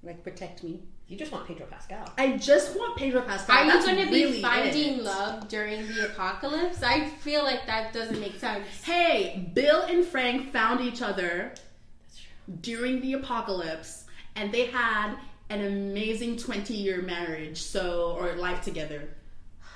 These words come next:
Speaker 1: That's all I'm saying.
Speaker 3: I guess, I guess, I guess.
Speaker 1: That's all I'm saying.
Speaker 3: I don't know if I
Speaker 1: Nothing's
Speaker 3: would wanna do
Speaker 1: impossible.
Speaker 3: that.
Speaker 2: Knowing my
Speaker 3: I
Speaker 2: goddamn luck, I'd meet someone during the apocalypse, and then, like, two days later, they die.
Speaker 1: <laughs>
Speaker 3: I feel like I would be in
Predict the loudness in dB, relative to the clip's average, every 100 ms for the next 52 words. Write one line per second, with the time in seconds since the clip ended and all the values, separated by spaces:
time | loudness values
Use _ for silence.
0 | -10 -8 -4 -2 0 0 -2 -4 -6 -8
1 | -10 -12 -14 -14 -14 -12 -12 -12 -14 -12
2 | -10 -6 -4 -4 -4 -4 -2 -2 -2 -2
3 | -2 -2 -2 0 0 0 0 0 0 0
4 | 0 -2 -2 -2 -2 -2 -2 -2 -2 0
5 | 0 0 -2 -2 -4 -4 -4 -6 -4 -6
6 | -8 -8 -8 -8 -6 -6 -8 -8 -8 -6
7 | -6 -6 -6 -6 -4 -4 -2 -2 -2 -2
8 | -4 -4 -4 -4 -6 -4 -4 -2 2 4
9 | 4 2 0 -2 -4 -6 -12 -8 -4 -4
10 | -6 -8 -8 -10 -10 -10 -8 -8 -8 -10
11 | -10 -10 -8 -8 -8